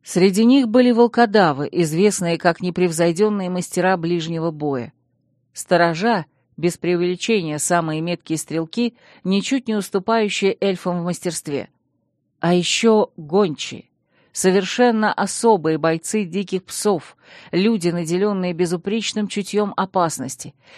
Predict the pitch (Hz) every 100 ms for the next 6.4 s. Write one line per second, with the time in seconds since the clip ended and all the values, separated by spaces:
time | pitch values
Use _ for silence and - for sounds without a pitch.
0 | - 180 160 190 233 240 226 226 226 -
1 | 208 190 226 185 - 156 175 165 196 175
2 | 165 185 175 - 170 165 180 - 170 214
3 | 196 175 - 190 185 190 190 175 190 139
4 | - - _ _ _ _ _ _ - 160
5 | 190 185 160 190 190 185 _ 240 214 -
6 | 208 254 220 139